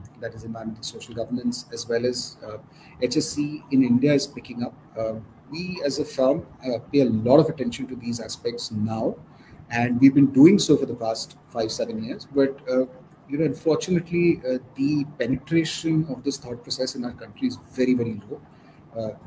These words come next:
probably just because we are so populous, and, uh, there's always somebody who's willing to take a shortcut to something to get done.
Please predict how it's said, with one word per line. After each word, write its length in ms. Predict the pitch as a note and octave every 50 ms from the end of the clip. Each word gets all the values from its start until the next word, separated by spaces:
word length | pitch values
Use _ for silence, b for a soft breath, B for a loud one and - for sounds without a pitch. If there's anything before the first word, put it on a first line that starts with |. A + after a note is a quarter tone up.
| - -
probably 400 | - C3+ C3+ C3+ C#3+ C#3+ C#3+ C3+
just 220 | B2+ - - -
because 240 | - - - B2+ A#2
we 80 | B2 B2+
are 20 |
so 220 | B2+ - - C#3 C#3
populous, 680 | C#3 - C#3 B2+ - - C3 B2+ D3+ D#3+ - - - - - -
and, 280 | A#2 A#2+ A2 - - - -
uh, 60 | A2+
there's 220 | G#2 B2 B2 A#2+
always 360 | A#2+ A#2 A#2+ B2 C#3+ D3+ C#3+ -
somebody 360 | C3 A#2+ A#2+ C3 B2+ C3+ C3+
who's 160 | B2+ B2 A#2+
willing 220 | A#2 A2+ A#2+ B2+
to 100 | B2 B2+
take 180 | - - A#2 A#2+
a 40 | A#2+
shortcut 440 | - - A2 G#2 - - A2 - -
to 60 | B2+
something 460 | A#2+ - A#2 A2 A2 - B2+ B2+ A#2+
to 80 | - B2
get 220 | - G#2+ G#2+ - -
done. 180 | A2 G2+ -